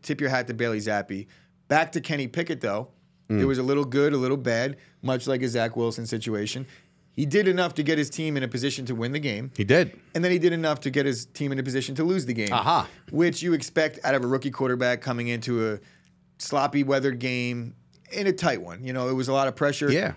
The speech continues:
Speaker 1: I didn't see anything out of Kenny Pickett that's gonna make me, um, pump the brakes on my thoughts on him going forward. I, he did well. He completed ten passes.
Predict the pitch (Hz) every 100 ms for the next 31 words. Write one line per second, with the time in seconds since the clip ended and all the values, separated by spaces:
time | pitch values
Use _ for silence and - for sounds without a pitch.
0 | - 117 147 151 156 151 - 147 - 160
1 | 170 170 156 156 139 131 147 135 156 135
2 | 120 113 127 120 120 117 120 117 110 101
3 | - _ _ _ _ - 120 104 98 92
4 | - _ _ _ _ _ _ _ _ -
5 | 160 135 131 127 131 127 - 117 113 107
6 | - - 123 120 120 127 120 117 117 113
7 | 110 107 117 104 107 104 - - 120 135
8 | 151 120 110 127 131 165 170 - - 127
9 | 135 131 160 139 - 175 156 147 147 139
10 | 139 180